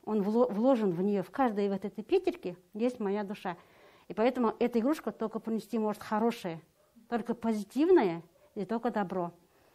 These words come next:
И ещё что надо хорошо, чем хорошо для ребёнка,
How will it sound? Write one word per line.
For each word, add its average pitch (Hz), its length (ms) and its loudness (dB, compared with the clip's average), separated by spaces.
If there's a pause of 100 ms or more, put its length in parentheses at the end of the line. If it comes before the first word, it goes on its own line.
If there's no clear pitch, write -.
(500)
И 254 120 2
ещё 330 400 6
что 233 220 0
надо 196 240 2
хорошо, 208 420 -4 (140)
чем 240 240 2
хорошо 214 380 0
для 196 180 -2
ребёнка, 180 520 -4